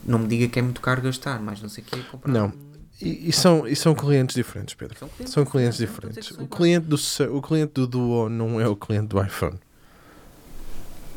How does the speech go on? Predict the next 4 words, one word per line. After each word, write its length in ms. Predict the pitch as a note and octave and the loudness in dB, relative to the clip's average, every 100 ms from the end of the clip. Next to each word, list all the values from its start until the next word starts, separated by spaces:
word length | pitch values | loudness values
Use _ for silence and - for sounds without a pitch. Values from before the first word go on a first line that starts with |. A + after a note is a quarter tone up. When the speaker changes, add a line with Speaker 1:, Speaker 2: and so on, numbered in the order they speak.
| B3+ F#3 - - - - - - - - - - | -12 -12 -14 -12 -10 -10 -16 -20 -20 -20 -14 2
Speaker 2:
Hum, 380 | C3+ B2+ E2 G2 - - - | 4 4 2 -6 -14 -16 4
quer 100 | F3+ | 8
dizer, 280 | C3 G2+ - | 8 8 4
pa-, 180 | - | 0